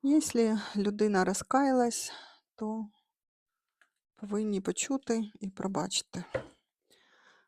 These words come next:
Скажіть, покажіть, чи упокоєні предки роду того, хто дивиться тепер, нащадки більше не будуть платити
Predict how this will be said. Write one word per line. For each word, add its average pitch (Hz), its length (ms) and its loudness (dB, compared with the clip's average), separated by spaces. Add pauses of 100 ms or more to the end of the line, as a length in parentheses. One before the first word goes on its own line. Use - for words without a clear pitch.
(120)
Скажіть, 220 360 -4
покажіть, 208 460 -2
чи - 140 -2
упокоєні 190 460 -2
предки 175 420 -4
роду 175 460 -4
того, 185 220 -4
хто - 200 -12
дивиться 175 380 -4
тепер, - 460 -4 (100)
нащадки 190 520 -4
більше 185 360 -2
не 196 160 -2
будуть 208 460 -4
платити 180 720 -4